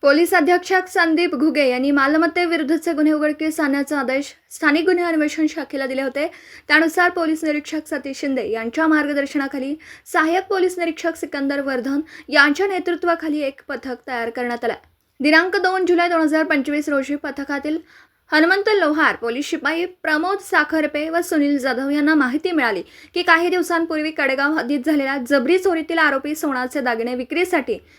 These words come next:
कडेगाव कडेपूर मार्गावर येणार आहेत. डोंगराई साखर कारखान्याजवळ सापळा रचून पोलीस पथकाने कारवाई केली. तीन संशयित आरोपींना अटक करण्यात आली. त्यांची नावं पुढील प्रमाणात:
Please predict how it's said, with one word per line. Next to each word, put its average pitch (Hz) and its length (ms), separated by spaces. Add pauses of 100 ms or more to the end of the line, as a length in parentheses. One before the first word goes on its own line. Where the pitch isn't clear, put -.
(160)
कडेगाव 254 400
कडेपूर 339 400
मार्गावर 294 460
येणार 254 280
आहेत. 220 220 (520)
डोंगराई 254 500
साखर 311 340
कारखान्याजवळ 302 640
सापळा 294 380
रचून 285 320
पोलीस 311 340
पथकाने 302 420
कारवाई 277 340
केली. 277 260 (280)
तीन 370 200
संशयित 330 480
आरोपींना 285 480
अटक 240 340
करण्यात 240 300
आली. 226 140
त्यांची 220 320
नावं 247 280
पुढील 311 320
प्रमाणात: 285 440